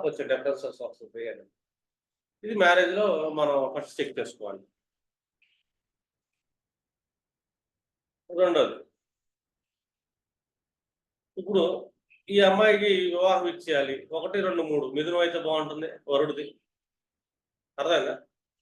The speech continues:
సింహం అయినా బాగుంటుంది, ధనుస్సు అయినా బాగుంటుంది, కుంభం అయినా బాగుంటుంది. ఇప్పుడు ఒక మేష లగ్నం వాళ్ళకి ఈ నాలుగు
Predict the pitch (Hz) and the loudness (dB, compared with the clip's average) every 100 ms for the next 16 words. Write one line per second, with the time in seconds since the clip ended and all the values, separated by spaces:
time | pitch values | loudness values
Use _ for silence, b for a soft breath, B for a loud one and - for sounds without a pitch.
0 | _ _ _ _ _ _ _ _ _ _ | _ _ _ _ _ _ _ _ _ _
1 | _ - 160 160 165 160 143 147 143 143 | _ -2 0 2 2 2 0 0 0 -2
2 | 139 143 - _ _ _ _ _ _ _ | -8 -10 -12 _ _ _ _ _ _ _
3 | _ _ _ _ _ _ _ _ _ _ | _ _ _ _ _ _ _ _ _ _
4 | _ _ _ _ _ _ _ _ _ _ | _ _ _ _ _ _ _ _ _ _
5 | - 147 165 175 160 156 143 139 139 135 | -4 -2 0 0 0 0 2 2 2 -4
6 | 135 131 - _ _ _ _ _ _ _ | -10 -14 -20 _ _ _ _ _ _ _
7 | _ _ _ _ _ _ _ _ _ _ | _ _ _ _ _ _ _ _ _ _
8 | _ _ _ _ _ _ _ _ _ _ | _ _ _ _ _ _ _ _ _ _
9 | _ _ _ _ _ _ _ 180 180 175 | _ _ _ _ _ _ _ -2 2 4
10 | 165 170 131 110 - - _ _ _ 160 | 2 0 -4 -6 -8 -20 _ _ _ -6
11 | 170 156 151 170 175 180 160 156 147 147 | -2 0 2 2 2 -2 0 0 0 -2
12 | 226 - _ _ _ _ _ _ _ _ | -8 -12 _ _ _ _ _ _ _ _
13 | _ _ _ 185 180 175 180 | _ _ _ -4 2 4 4